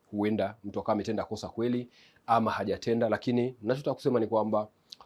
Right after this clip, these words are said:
si rahisi ukamkuta mtu mzima akakwambia kwamba hajawahi kuwa na mtu yoyote, ndugu au jamaa ambaye hajawahi kufikishwa kituo cha polisi. Leo katika mada yetu tutakuwa tunajadili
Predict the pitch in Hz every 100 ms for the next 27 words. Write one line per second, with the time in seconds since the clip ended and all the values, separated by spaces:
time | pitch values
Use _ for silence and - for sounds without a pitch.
0 | _ _ _ - - 170 135 139 160 135
1 | 123 107 147 131 117 131 120 - - 113
2 | 147 139 113 - - - _ - 104 110
3 | 113 113 117 113 113 - 110 104 120 127
4 | 113 - 110 113 - 110 113 117 113 113
5 | - 104 117 117 117 110 104 101 113 104
6 | 104 110 104 101 101 - - - - 95
7 | 90 87 85 - - - _ _ _ _
8 | - - - - _ _ 120 175 143 131
9 | 135 110 - 113 110 135 135 92 104 117
10 | 104 98 113 113 110